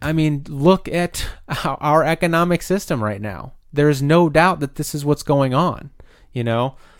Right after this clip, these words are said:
by greed and cunning, right? They're, they're greedy. They want more and they,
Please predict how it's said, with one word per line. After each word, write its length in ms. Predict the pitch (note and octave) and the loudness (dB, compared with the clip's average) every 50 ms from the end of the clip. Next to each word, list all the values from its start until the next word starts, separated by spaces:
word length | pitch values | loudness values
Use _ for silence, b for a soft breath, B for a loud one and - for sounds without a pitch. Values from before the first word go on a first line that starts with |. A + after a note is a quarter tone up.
| b b b b - | b b b b -2
by 140 | - A#2+ A#2+ | 0 0 0
greed 380 | A#2+ B2 B2 B2+ C3+ D3 D#3 D3+ | 0 0 0 0 2 2 2 0
and 180 | C#3 D3+ - | -2 -4 -4
cunning, 420 | - D#3 F3 F#3+ C#3 G#2 - - - - | -2 0 0 0 0 -4 -8 -12 -10 -4
right? 260 | A2 A2+ A#2+ C3+ - B B B B B B | 0 0 0 0 -2 B B B B B B
They're, 260 | B2+ B2+ C3+ C3+ C#3 - - - | 2 2 2 2 -2 -8 0 2
they're 160 | C3 C#3 D3 | 4 4 4
greedy. 500 | C#3+ C#3 C3+ B2+ B2 A#2 B2 B2+ C3+ - | 2 2 2 2 2 2 0 -2 -2 2
They 140 | - B2 B2 | 2 2 4
want 340 | A#2 A#2+ C3 D3+ C#3+ - - | 4 2 2 0 0 -2 -4
more 300 | B2+ B2 C3 C#3 D3+ D3+ | -2 0 2 4 4 2
and 180 | C3+ C3 A#2+ | 2 0 0
they, 280 | A#2+ A#2 A#2 A#2 A#2+ | 0 0 0 -2 -4